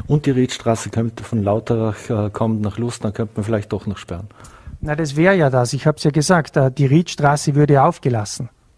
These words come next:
Speaker 2: Ja, also das ist ja bitte ganz was anderes. Ich schaffe eine leistungsfähige Umfahrung von Lustenau und kann die riedquerenden Straßen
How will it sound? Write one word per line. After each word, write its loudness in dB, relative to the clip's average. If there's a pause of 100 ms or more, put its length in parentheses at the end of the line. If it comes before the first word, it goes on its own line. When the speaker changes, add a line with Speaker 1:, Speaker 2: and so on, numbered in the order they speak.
(120)
Speaker 2:
Ja, 2
also 0
das 2
ist -4
ja 0
bitte 0
ganz 0
was -2
anderes. 2 (280)
Ich 0
schaffe 2
eine 6
leistungsfähige 2
Umfahrung 0 (440)
von 2
Lustenau 0 (460)
und 2
kann 2
die 0
riedquerenden 2
Straßen -4